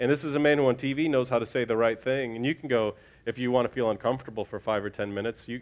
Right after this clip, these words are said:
you can go watch what this guy says under the gun. It's easy to say true things and still be a wolf. Jesus says there are people who perform miracles, but they don't even know him.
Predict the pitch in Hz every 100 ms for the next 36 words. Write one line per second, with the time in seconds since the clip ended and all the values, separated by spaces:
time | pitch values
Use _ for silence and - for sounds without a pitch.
0 | 120 135 139 127 131 123 107 127 - 123
1 | 123 - 110 101 131 127 107 - - -
2 | - 135 120 107 101 123 117 113 180 190
3 | 180 156 117 - 131 113 - 131 107 -
4 | 147 143 104 110 - - _ _ _ _
5 | _ _ _ _ _ _ _ _ 120 113
6 | - 127 113 110 101 95 131 117 - -
7 | _ _ _ _ _ _ _ _ _ _
8 | _ _ _ _ - 139 156 156 - 151
9 | 135 135 127 151 147 135 131 131 - 131
10 | 110 143 190 117 101 92 - - 117 110
11 | 143 147 139 135 139 190 160 98 87